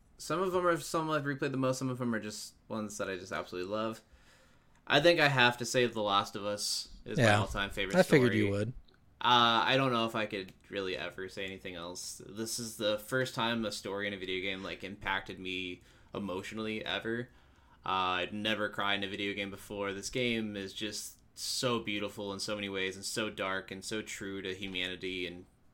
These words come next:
Speaker 1: how things would be, and, uh, the best zombie game I think still ever made.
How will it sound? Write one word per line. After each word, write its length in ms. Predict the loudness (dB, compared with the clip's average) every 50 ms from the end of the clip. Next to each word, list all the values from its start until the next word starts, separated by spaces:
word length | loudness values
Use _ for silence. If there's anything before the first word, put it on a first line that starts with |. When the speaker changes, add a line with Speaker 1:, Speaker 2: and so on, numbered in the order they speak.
| _ _ -20
Speaker 1:
how 220 | -10 -10 -8 -8 -8
things 280 | -8 -8 -8 -8 -10
would 160 | -14 -16 -10
be, 300 | -8 -8 -6 -6 -4 -6
and, 160 | -6 -6 -6 -8
uh, 120 | -10 -10 -10 -12 -12 -6
the 80 | -6 -6
best 340 | -4 -2 -2 -2 -2 -2 -2
zombie 340 | -2 -2 -2 -2 -4 -4 -4
game 260 | -4 -4 -4 -6 -6
I 140 | -6 -8 -8
think 200 | -10 -12 -12 -10
still 380 | -12 -10 -8 -6 -6 -6 -6
ever 240 | -6 -8 -8 -10 -10
made. 380 | -8 -6 -6 -4 -6 -6 -8